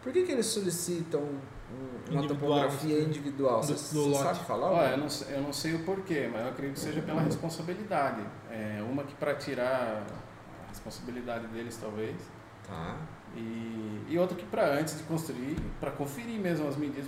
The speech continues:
Speaker 3: porque pode ser que a
Speaker 1: Você tá batendo,
Speaker 3: a
Speaker 1: né?
Speaker 3: demarcação
Speaker 1: Mais pela demarcação
Speaker 3: É,
Speaker 1: do que pela
Speaker 3: esteja
Speaker 1: curva de nível,
Speaker 3: errado,
Speaker 1: você
Speaker 3: é.
Speaker 1: acredita?
Speaker 3: Não, é mais pela demarcação, é, da divisa. A curva de nível eu acredito que seja mais pelo projeto, né?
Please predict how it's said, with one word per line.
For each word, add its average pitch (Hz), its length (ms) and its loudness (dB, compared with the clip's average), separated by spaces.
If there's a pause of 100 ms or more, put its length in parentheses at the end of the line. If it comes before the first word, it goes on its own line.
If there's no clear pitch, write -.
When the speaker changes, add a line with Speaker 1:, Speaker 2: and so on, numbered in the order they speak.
(120)
Speaker 3:
porque - 160 -6
pode 135 280 0
ser - 200 -4
que - 80 -10
a - 300 -8
Speaker 1:
Você - 200 -10
tá - 140 -2
batendo, 104 520 -2
Speaker 3:
a 95 40 -4
Speaker 1:
né? 113 60 -2
Speaker 3:
demarcação 135 580 0
Speaker 1:
Mais 165 200 8
pela 185 260 6
demarcação 170 680 2
Speaker 3:
É, 196 120 8
Speaker 1:
do 185 140 8
que - 60 2
pela 180 220 10
Speaker 3:
esteja - 80 10
Speaker 1:
curva 165 240 4
de - 60 2
nível, 143 200 6
Speaker 3:
errado, 139 140 8
Speaker 1:
você 131 120 6
Speaker 3:
é. 131 40 4
Speaker 1:
acredita? 127 640 2
Speaker 3:
Não, 165 200 4
é 123 60 4
mais 120 180 0
pela 135 180 -2
demarcação, 147 520 -4
é, - 760 -8
da 107 60 -2
divisa. 110 320 -4
A - 40 -2
curva 170 220 2
de 170 80 2
nível 160 140 4
eu 175 60 0
acredito 175 220 -4
que - 60 -8
seja 170 160 -2
mais 165 160 -2
pelo 165 200 -2
projeto, 156 500 -2
né? 117 100 -8